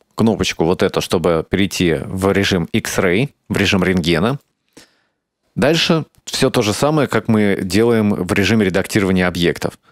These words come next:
Мы сейчас сделаем очень простую арматуру, пока без всяких наворотов. Нажимаю «Е», чтобы добавить кость на голову.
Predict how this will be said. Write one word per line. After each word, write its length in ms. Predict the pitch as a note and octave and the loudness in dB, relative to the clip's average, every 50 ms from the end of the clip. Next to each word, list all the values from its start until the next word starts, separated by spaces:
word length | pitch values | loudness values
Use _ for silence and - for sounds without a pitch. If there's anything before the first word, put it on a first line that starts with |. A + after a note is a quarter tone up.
| _ _ - | _ _ 0
Мы 160 | A2+ B2+ C#3 | 0 0 2
сейчас 220 | - C3+ B2 A2 | 2 0 0 2
сделаем 280 | G2+ A#2 B2 A#2 A2 A2 - | 2 2 2 2 2 2 2
очень 280 | C3 A#2 - - F#2 | 0 0 0 0 -2
простую 400 | - - F#2 - - - G2 F2+ | 0 -2 -2 -2 0 0 2 2
арматуру, 460 | E2+ E2 F#2+ G2 - - D3 C#3+ B2+ | 2 2 0 0 0 0 2 2 2
пока 320 | - - F2 - G#2+ G2 F2+ | 0 -2 -2 0 0 0 0
без 260 | E2+ F#2 G2+ G#2 - | 0 0 -2 -2 -2
всяких 380 | - - G#2 F#2 - F#2+ - - | -2 -2 -2 -2 -2 -4 -2 0
наворотов. 580 | F#2+ F2+ F#2 F#2 F2 E2 D#2 - - - - | 0 2 2 2 2 0 0 -2 -4 -4 -2
Нажимаю 420 | G#2 G2+ G2 A2+ A2+ A2 G2+ G2 G2 | -2 0 2 2 2 2 2 0 0
«Е», 400 | F2+ F2+ G2 G#2 F#2+ C#2 A#1+ - - _ _ _ _ _ _ _ _ _ _ - - - | 0 0 0 2 2 0 -2 -4 -10 _ _ _ _ _ _ _ _ _ _ -20 -12 -10
чтобы 340 | - - - G2+ E2+ G2+ F2+ | -6 -2 -2 0 0 0 2
добавить 520 | F2+ G2 F2+ G2+ F#2 D#2 D#2 - - - - _ _ | 2 2 2 2 0 0 0 -4 -4 -10 -14 _ _
кость 400 | - C3+ - - - - - - - _ _ | 0 0 0 0 -2 -6 -10 -12 -14 _ _
на 300 | - A2+ A2 F2+ C#2 - - | 0 0 2 0 -2 -4 -2
голову. 460 | - G2+ G2+ A2 B2+ C3+ D3+ F#3 G#3+ | 0 2 2 2 2 2 0 0 -2